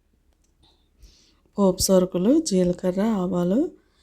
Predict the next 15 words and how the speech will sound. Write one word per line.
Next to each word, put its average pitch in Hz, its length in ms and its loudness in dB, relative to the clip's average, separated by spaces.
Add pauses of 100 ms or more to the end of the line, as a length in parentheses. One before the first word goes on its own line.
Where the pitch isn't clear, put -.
(300)
శనగపప్పు, 180 800 -2 (220)
ఎండుమిరపకాయలు 180 1040 0 (420)
రెండు, 170 380 0 (720)
అలాగే 180 420 0
వెల్లుల్లి 180 400 0
రేఖలు 180 380 -4
ఐదు, 175 320 -6 (800)
ఆ, 180 340 0
చెదకొట్టి 185 640 -4
వేసి 185 440 -2
పక్కన 190 400 -10
పెట్టుకోవాలి. 185 720 -2
అలాగే 196 320 0
ఉల్లిపాయ, 185 400 -4
పచ్చిమిరపకాయలు 180 800 -10